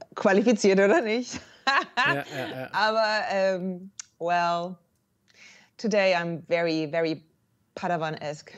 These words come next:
Speaker 1: And you're my master.
Speaker 2: Okidoki, dann, äh, fangen wir mal an mit den, äh, Film-News. Wir haben jetzt nämlich gerade schon schön sechs Minuten verquatscht, aber ist okay. Kann man, kann man sich nehmen, die Zeit, weil lohnt sich definitiv, darüber zu
Speaker 1: Leute,
Speaker 2: reden.
Speaker 1: ihr wolltet doch bestimmt wissen, was wir so fühlen derzeit.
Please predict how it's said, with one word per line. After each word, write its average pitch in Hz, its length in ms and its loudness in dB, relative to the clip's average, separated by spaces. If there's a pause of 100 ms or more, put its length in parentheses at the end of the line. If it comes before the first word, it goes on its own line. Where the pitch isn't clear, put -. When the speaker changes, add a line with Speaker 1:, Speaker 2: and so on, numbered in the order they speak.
(400)
Speaker 1:
And 170 140 -6
you're 165 120 2
my 156 100 0
master. 151 520 -2
Speaker 2:
Okidoki, 139 540 2
dann, 139 260 2
äh, 151 100 6
fangen 208 240 2
wir 233 80 4
mal 202 160 2
an 208 60 -2
mit 185 120 -4
den, 175 200 0
äh, 151 240 -2
Film-News. 160 1120 -4
Wir 131 80 -2
haben 127 80 -6
jetzt 123 100 -10
nämlich 123 260 -10
gerade 131 180 -2
schon 120 200 -8
schön 208 340 -2
sechs 185 220 -4
Minuten 175 200 -6
verquatscht, 147 500 -8
aber 170 180 -6
ist 233 100 -8
okay. 240 260 -6
Kann 160 200 -8
man, 180 160 -6
kann 180 140 -6
man 180 100 -2
sich 160 160 -6
nehmen, 147 180 -6
die 151 100 -8
Zeit, 151 400 -8
weil 131 200 -6
lohnt 127 220 -8
sich 107 180 -12
definitiv, 120 540 -8
darüber 135 240 -2
zu 180 60 6
Speaker 1:
Leute, 185 200 4
Speaker 2:
reden. - 100 0
Speaker 1:
ihr 196 120 4
wolltet 226 300 2
doch 196 100 0
bestimmt 196 500 2
wissen, 165 280 -4
was 175 200 -12
wir 180 340 0
so 180 120 -10
fühlen 175 500 -4
derzeit. 156 600 -14